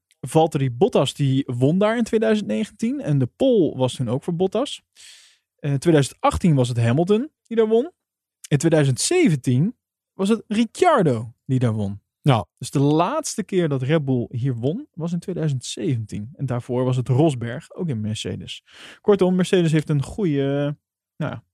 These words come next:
Speaker 1: een goede historie daar zo. We gaan het zien. Spannend.
Speaker 2: Spannend.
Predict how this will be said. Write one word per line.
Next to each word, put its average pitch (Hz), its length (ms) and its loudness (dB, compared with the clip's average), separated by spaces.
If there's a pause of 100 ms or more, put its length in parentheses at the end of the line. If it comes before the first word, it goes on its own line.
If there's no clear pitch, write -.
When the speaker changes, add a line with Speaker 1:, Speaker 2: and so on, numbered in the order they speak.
(480)
Speaker 1:
een - 100 -16
goede 185 200 2
historie 135 500 2
daar 95 260 -4
zo. 95 200 -12 (1900)
We 170 80 -2
gaan 175 100 4
het 147 100 2
zien. 131 360 2 (260)
Spannend. 156 720 0
Speaker 2:
Spannend. 180 640 0